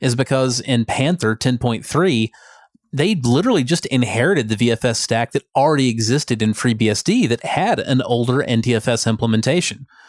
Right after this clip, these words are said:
If they could not have gotten that for free, they would not have put it there. And for that matter, if you want full N T F S support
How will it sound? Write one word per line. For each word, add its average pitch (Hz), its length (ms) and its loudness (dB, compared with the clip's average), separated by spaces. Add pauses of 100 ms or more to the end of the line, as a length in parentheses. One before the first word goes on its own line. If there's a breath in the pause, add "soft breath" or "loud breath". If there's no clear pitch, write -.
(340 soft breath)
If 127 180 -2
they 120 140 0
could 117 260 -2
not 117 280 0
have 113 200 -2
gotten 120 320 -2
that 120 200 0
for 117 140 0
free, 175 360 0
they 127 300 -2 (180)
would 127 280 0
not 117 380 2
have 123 200 -2
put 165 160 0
it 175 140 -4
there. - 340 -8 (520 loud breath)
And 156 120 2
for 170 120 2
that 226 200 0
matter, 143 360 0
if - 160 0
you 135 100 4
want 180 340 0
full 127 380 0
N 113 160 2
T 110 140 0
F 101 120 0
S 104 140 0
support 110 420 -2